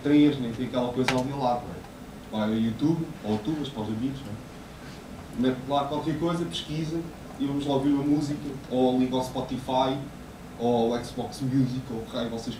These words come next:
quiserem usar. Ou seja, passou, deixou de ser só aquilo que nós temos lá, aquilo que nós gravamos com o nosso vídeo, ou C D, ou D V D que compramos.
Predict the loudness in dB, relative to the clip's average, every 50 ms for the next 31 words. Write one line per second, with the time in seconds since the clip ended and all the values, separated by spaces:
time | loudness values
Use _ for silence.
0 | -8 -6 -4 -4 -2 -2 -4 -4 -2 0 2 2 2 0 -4 -8 -12 -14 -14 -14
1 | -14 -14 -14 -14 -14 -14 -14 -14 -14 -14 -14 -8 -2 2 4 4 4 2 -2 -6
2 | -6 -10 -12 -14 -14 -14 -14 -14 -14 -14 -8 -2 -2 0 0 2 2 4 4 4
3 | 2 2 0 0 0 2 4 4 4 4 4 2 -2 -2 -2 2 4 4 4 4
4 | 4 4 6 6 6 4 2 -2 -10 -12 -14 -14 -12 -8 -8 -6 -2 0 0 0
5 | 0 -2 -2 0 2 0 0 0 2 4 6 6 6 6 4 -2 -6 -6 -6 -6
6 | -6 -4 -6 -6 -4 -2 -2 -2 -2 -4 -6 -6 -6 -4 -4 -4 -4 -4 -4 -6
7 | -4 -4 -2 0 0 0 0 0 -2 -2 -2 -2 0 0 -2 -2 -2 -2 -4 -4
8 | -2 -2 -2 -2 -2 -4 -4 -4 -4 -4 0 0 0 0 0 -2 -4 -8 -12